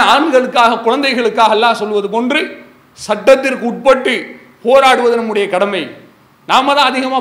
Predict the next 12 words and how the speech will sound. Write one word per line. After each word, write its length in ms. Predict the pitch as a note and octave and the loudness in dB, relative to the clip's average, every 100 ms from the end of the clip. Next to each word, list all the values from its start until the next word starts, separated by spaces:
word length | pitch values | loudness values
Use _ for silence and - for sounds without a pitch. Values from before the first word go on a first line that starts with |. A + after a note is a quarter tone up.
| A3+ | 0
போராட்டம் 400 | C4 B3+ B3+ A3+ | 2 2 0 -2
நடத்துறோமே, 480 | B3 B3+ B3 A#3+ A#3 G#3+ - - _ _ - | -2 -2 -2 -2 -2 -4 -12 -20 _ _ -8
எந்த 120 | B3 C#4+ | -2 0
பிரச்சனையாக 480 | C#4 - D4+ C#4 C4 | -2 -4 0 2 2
இருந்தாலும் 360 | A#3+ C4 C4 B3+ A3 | 0 -2 -2 -2 -2
நாம் 220 | A#3+ B3+ | 0 0
தான் 160 | C#4 B3 - | 0 -2 -8
முதலிலே 340 | G3+ C#4 C#4 C4 A3+ | -4 0 2 2 4
களத்தில் 360 | B3+ A#3+ A#3+ A#3 | 0 -2 -2 0
இறங்குகிறோமே 540 | C#4 C4+ B3 A#3+ A#3+ A#3 | 0 0 0 0 0 -2
என்று 200 | A#3+ D4+ G#3+ - - | 0 0 0 -6 -2
நம்மை 280 | G3 D4 | 0 2